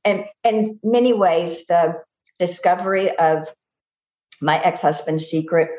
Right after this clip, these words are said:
was a gift. Um, I had chosen to separate from him after thirty-nine years of marriage, just because of the,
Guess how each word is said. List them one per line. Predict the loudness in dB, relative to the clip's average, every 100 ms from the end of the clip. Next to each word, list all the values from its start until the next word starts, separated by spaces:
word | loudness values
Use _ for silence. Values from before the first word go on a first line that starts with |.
| -16 -2
was | 0 0 0
a | -2
gift. | 0 -2 -6 -16 -18 _ _ _ _ -10
Um, | -6 -2 -2 -2 -6 -12 _ _ _ _ _ _ _ 0
I | 2
had | 2 0
chosen | 2 2 4 0
to | 0
separate | 0 0 2 2 0
from | -4 -4
him | -2 -2 -2 -6 _ _ -10
after | -10 -2 0 0 -4 _ _ _
thirty-nine | 0 2 2 2 2 2
years | 2 2 0 -6
of | -4
marriage, | -4 0 0 -2 -8 -16 _ _ _ _ _ _ -6
just | 2 2 2 -4
because | -6 -2 0 2 2
of | 0 0 0 0
the, | 2 4 2